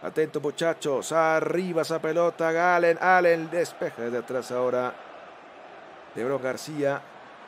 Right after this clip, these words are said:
Lucha ahora Darilson Vuelto. La pelota que parecía infracción previa. El árbitro dice: "Hagan su juego, muchachos". Recupera el conjunto de Cartaginés. Le transporta William Quiroz. Toca arriba. Rebota el esférico. Le queda ahora a Joe Benavides.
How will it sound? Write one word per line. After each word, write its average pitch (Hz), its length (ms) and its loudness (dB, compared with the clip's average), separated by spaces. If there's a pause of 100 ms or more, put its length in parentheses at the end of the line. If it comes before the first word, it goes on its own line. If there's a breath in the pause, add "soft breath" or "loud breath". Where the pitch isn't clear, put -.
(1500)
Lucha 123 420 -4
ahora 127 220 0
Darilson 123 400 -4
Vuelto. 127 320 -2
La 123 80 -2
pelota 131 240 -4
que 127 140 -8
parecía 127 380 -8
infracción 131 540 -6
previa. 143 500 0 (960)
El 90 100 -4
árbitro 123 320 -4
dice: 127 260 -6
"Hagan 127 300 -2
su 123 100 -6
juego, 131 160 -2
muchachos". 127 720 -4 (680)
Recupera 135 560 0
el 131 60 -4
conjunto 131 440 -6
de 131 80 -2
Cartaginés. 131 840 -6 (840)
Le 98 80 -6
transporta 135 460 -4
William 139 280 -4
Quiroz. 143 400 -4
Toca 139 260 -4
arriba. 143 280 -4
Rebota 147 260 -4
el 143 60 -4
esférico. 147 260 -6
Le 147 120 -4
queda 151 220 -2
ahora 147 200 0
a 139 60 -2
Joe 156 120 -2
Benavides. 151 680 -2